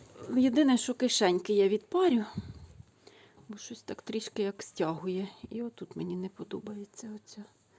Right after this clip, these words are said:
Ось ця вийшла краще. Ах. Ну, не знаю,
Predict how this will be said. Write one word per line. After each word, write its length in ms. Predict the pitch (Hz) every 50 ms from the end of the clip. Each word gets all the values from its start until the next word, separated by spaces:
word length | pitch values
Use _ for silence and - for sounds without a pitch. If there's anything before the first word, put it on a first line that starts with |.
| _ - - - - - _ _ -
Ось 160 | 226 214 -
ця 220 | - - 277 285 277
вийшла 440 | 220 214 220 214 - - 220 202
краще. 640 | 202 - - 196 196 196 196 - - - - - 208 - _ _ _ _ _ _ _ _ _ _ _ _ _ _ _ _ _ _ _ _ _ _ _ _ _ _ _ _ - - _ _ _ _ _ _ _ _ _ _ _ _ _ _ _ _ _ _ -
Ах. 440 | 269 262 254 247 240 226 226 220 - - - - - - - - - - _ _ _ _ _ _ _ _ _ _ _ _ _ _ _ _ _ _ _ _ _ _ _ _ _ _ - _ _ _ _ _ _ _ _ _ _ _ _ _ _
Ну, 240 | 240 214 220 233 233
не 140 | 247 247 233
знаю, 360 | 220 196 170 151 151 - _